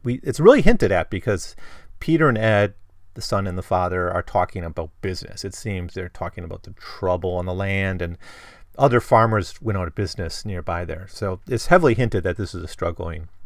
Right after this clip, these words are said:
um, homestead. But he thinks, "May-, maybe I should have went off and lived in the city.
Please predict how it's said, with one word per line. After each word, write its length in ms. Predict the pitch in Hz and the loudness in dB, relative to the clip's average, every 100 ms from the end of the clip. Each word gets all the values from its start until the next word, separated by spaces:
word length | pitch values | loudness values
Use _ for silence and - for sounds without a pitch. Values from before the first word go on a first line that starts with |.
| 87 | -10
um, 200 | 87 82 - - | -10 -10 -14 -14
homestead. 500 | - 117 - - 110 - - - - - - _ - - - - - - - - - - - - - - _ - - | -8 -8 -6 -6 -6 -10 -20 -20 -20 -20 -20 _ -20 -20 -20 -20 -20 -20 -20 -20 -20 -20 -20 -20 -20 -20 _ -10 2
But 140 | 139 | 4
he 80 | 143 | 6
thinks, 320 | - 180 120 | 6 4 4
"May-, 100 | 131 | 2
maybe 380 | 117 123 117 110 | 4 4 6 4
I 60 | 95 | 4
should 180 | 107 | 0
have 160 | 92 - | -6 -10
went 240 | 139 107 95 | -10 -6 -4
off 200 | 90 92 | -4 -4
and 80 | 87 | -6
lived 180 | 87 | -6
in 80 | 85 | -8
the 80 | 80 | -8
city. 380 | - 147 98 | -2 -2 -2